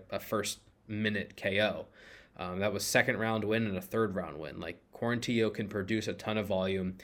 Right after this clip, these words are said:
Eight point six K is a decent price tag. P-, probably will be moderately owned, but I'm willing to take chances on Quarantillo in tournaments. All right, next up, my salary play of the week. I'm gonna go with Chris Daukaus at seven point five K.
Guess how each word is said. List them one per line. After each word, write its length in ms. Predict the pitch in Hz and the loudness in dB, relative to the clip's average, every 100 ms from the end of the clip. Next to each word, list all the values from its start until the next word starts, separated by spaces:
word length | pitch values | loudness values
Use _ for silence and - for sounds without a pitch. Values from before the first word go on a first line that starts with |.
| - - | -10 0
Eight 180 | 113 - | 0 2
point 180 | 117 | 0
six 200 | - 113 | 2 -2
K 160 | - 101 | 2 2
is 100 | 95 | 2
a 40 | |
decent 300 | 95 98 104 | -2 -6 -6
price 280 | - 92 90 | -4 -2 -2
tag. 420 | - 92 92 92 - - - - | -2 0 0 -2 -8 -20 -20 -20
P-, 100 | - | -20
probably 220 | - 135 127 | 4 8 8
will 120 | 117 | 8
be 120 | 113 | 6
moderately 500 | 104 104 107 104 95 | 6 6 6 4 2
owned, 300 | 98 95 92 | 0 0 0
but 260 | 95 92 92 | 0 0 -2
I'm 140 | 98 | -2
willing 220 | 98 98 | 0 -2
to 80 | 92 | -4
take 300 | 92 98 92 | -4 -2 -2
chances 720 | - 95 92 90 85 90 - - - - - - | -4 -4 -4 -4 -6 -6 -8 -12 -20 -20 -20 -14
on 160 | - 98 | -6 -6
Quarantillo 520 | 92 98 92 101 90 | -4 -4 -4 -4 -4
in 80 | 80 | -6
tournaments. 580 | 78 76 73 - - - - - | -10 -10 -10 -12 -14 -16 -20 4
All 80 | 131 | 8
right, 60 | |
next 200 | 131 135 | 8 8
up, 60 | 127 | 6
my 100 | 131 | 6
salary 380 | - 135 143 147 | 8 10 10 8
play 180 | 151 143 | 8 6
of 80 | |
the 80 | 139 | 8
week. 260 | 139 147 - | 6 6 4
I'm 80 | 131 | 2
gonna 140 | 131 | 6
go 80 | 123 | 6
with 160 | 113 | 6
Chris 240 | - 135 - | 2 0 2
Daukaus 480 | 113 113 110 120 110 | 4 4 4 0 0
at 100 | 92 | 0
seven 260 | 113 110 | 0 0
point 220 | 110 110 | 0 -2
five 320 | 92 107 107 104 | 2 4 4 4
K. 360 | 104 107 104 | 4 6 4